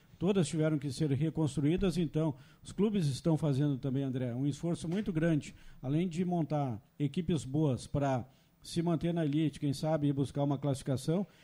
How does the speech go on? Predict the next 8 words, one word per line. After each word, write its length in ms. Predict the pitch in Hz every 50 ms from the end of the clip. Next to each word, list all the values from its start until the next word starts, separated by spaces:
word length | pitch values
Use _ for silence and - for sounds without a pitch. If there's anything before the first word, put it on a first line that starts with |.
| - _ -
estão 320 | - - - - 170 180
dando 280 | 156 156 175 180 185 175
também 320 | 165 180 165 147 156 160
um 80 | 180 180
olhar 280 | 170 156 143 151 160 151
todo 220 | - 170 160 156
este-, 220 | 151 - - - 156 147 135 139
especial 600 | 127 - - 160 135 - - 143 147 160 165